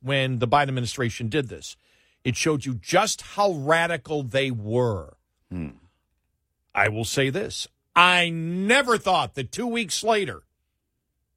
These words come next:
Speaker 1: it would be overturned in the House four hundred and twenty-four to one.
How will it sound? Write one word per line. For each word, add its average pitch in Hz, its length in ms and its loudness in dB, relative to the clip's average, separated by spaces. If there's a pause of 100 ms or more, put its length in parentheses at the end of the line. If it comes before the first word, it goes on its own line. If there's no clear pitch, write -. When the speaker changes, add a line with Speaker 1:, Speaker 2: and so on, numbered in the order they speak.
(1160)
Speaker 1:
it 160 60 0
would 147 160 2
be 143 120 2
overturned 156 540 -4
in 135 80 -2
the 117 80 -2
House 127 300 0
four 131 260 -2
hundred 117 240 -4
and 104 80 -8
twenty-four 110 520 -4
to 95 60 -6
one. 90 280 -10